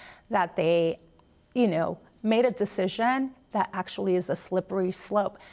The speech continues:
especially after what people have gone through f-, just for the right to vote in our country and the history of that, from the suffragettes to the Amer-,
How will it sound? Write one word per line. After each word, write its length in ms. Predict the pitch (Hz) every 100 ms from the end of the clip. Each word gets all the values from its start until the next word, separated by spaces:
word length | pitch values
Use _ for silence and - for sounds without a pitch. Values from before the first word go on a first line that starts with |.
| -
especially 480 | - 370 392 359 262
after 260 | 208 - 208
what 220 | 185 -
people 240 | 214 180
have 220 | 175 165 -
gone 240 | 180 180
through 200 | - 262
f-, 160 | - 214
just 340 | 185 185 175 -
for 240 | - 180
the 100 | 165
right 460 | 170 175 160 175 -
to 140 | 214
vote 500 | 170 156 160 190 - - - - - _
in 160 | 202 -
our 320 | 175 175 180 180
country 640 | - 170 180 - 254 277 -
and 180 | 185 165
the 40 |
history 640 | 156 202 175 - 254 285
of 180 | 294 269
that, 240 | 285 294 320 - -
from 220 | - 196
the 80 | 180
suffragettes 1000 | 165 - 170 - 233 202 233 240 240 -
to 340 | - - 156 147 - - -
the 80 | 202
Amer-, 280 | 180 165